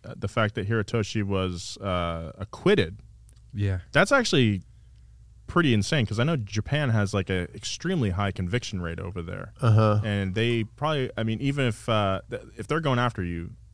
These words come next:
Speaker 1: you're
Speaker 2: You're gonna get
Speaker 1: probably gonna be
Speaker 2: prosecuted.
Speaker 1: guilty. So the fact that he was acquitted
Speaker 3: Mm-hmm.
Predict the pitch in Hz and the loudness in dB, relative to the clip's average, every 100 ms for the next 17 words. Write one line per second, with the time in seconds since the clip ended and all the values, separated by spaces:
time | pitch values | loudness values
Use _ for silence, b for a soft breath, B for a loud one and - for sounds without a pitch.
0 | - - 90 107 107 104 95 107 113 120 | -20 -12 -8 -4 -4 -4 -2 -2 2 2
1 | 117 107 92 151 156 104 92 90 101 110 | 4 2 2 4 6 4 2 2 4 4
2 | 92 87 120 117 190 - 123 113 92 - | 2 -2 -2 0 0 2 0 0 0 4
3 | 208 92 82 - - 113 107 | 4 4 -2 -12 -6 0 2